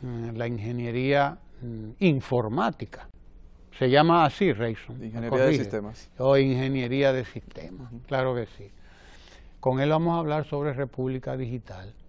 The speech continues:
Speaker 1: dicho sea de paso, porque ese es un proyecto fundamental ahora de la Presidencia de la República. Y hablemos con Reyson sobre la República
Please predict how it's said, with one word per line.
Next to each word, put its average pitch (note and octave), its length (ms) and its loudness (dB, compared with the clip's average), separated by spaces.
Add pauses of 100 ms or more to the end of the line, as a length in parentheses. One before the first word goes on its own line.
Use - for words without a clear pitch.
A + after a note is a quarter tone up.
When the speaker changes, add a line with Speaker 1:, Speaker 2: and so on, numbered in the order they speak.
Speaker 1:
dicho A#2 340 -8
sea A2+ 320 -8
de A2+ 140 -6
paso, - 420 -20 (100)
porque A#2+ 340 -8
ese B2 180 -8
es B2+ 80 -4
un B2+ 160 -8
proyecto B2 760 -8 (720)
fundamental D3 1080 2
ahora B2 600 -4 (240)
de A#2 200 -6
la A2+ 120 -6
Presidencia A2+ 680 -8
de A2+ 60 -8
la A2 120 -10
República. G2+ 840 -14 (760)
Y B2 480 0
hablemos A#2+ 480 -2
con C#3+ 160 -4
Reyson C3+ 420 -4
sobre A#2+ 600 -8 (160)
la A2+ 340 -10 (180)
República D#3 1040 -4